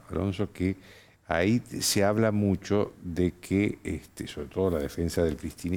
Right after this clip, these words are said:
de Cristina Kirchner, de que el juez está usando mucho la detención, la prisión preventiva, y después cuando los empresarios o los exfuncionarios se arrepienten, son liberados. Y que eso es,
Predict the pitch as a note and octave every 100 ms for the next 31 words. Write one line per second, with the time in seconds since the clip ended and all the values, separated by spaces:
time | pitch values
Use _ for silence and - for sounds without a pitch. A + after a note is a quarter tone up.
0 | D#2+ D#2 D#2+ - F#2 F2+ G2+ D#2+ E2 F#2
1 | - - - - F#2+ G2 - - - -
2 | - C3+ A#2+ G2 - A2+ G#2+ B2 A#2 G#2+
3 | G2+ C3+ A#2+ - F#2+ - F#2+ F2+ F2 F#2
4 | - F#2 F2 - A2+ A2 - F#2 E2+ E2+
5 | D#2+ G#2+ G#2 G#2+ G2+ G2 F2 F#2 - -
6 | - - - - _ - B2+ C3 C3+ C#3+
7 | - A#2+ A#2 A2+ G2 G2 F#2+ G2 D3+ G#2+
8 | E2+ D#2+ D2+ E2 C#2+ C#2+ - - - _
9 | _ _ - G2 - A2+ F#2 B2 B2 F#2
10 | E2+ A#2+ C3+ B2+ A2+ G2 B2+ B2+ - -
11 | - - A#2 G#2 E2 C2+ A#1+ G1+ - -
12 | _ _ - C3 B2+ C3+ B2+ - B2+ -
13 | G2+ F#2+ -